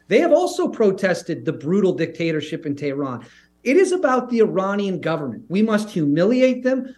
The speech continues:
We must embarrass them. We must put them in their place, and we must show the world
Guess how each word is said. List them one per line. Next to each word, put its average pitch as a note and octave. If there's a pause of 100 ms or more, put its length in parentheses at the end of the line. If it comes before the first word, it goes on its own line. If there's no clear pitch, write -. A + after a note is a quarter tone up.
We F#3
must F#3
embarrass D#3+
them. B3+
We F#3+
must D#3+
put C4+
them F#4
in E4
their C#4
place, A#3+
and F3
we F3+
must A#3
show B3
the D4+
world F3+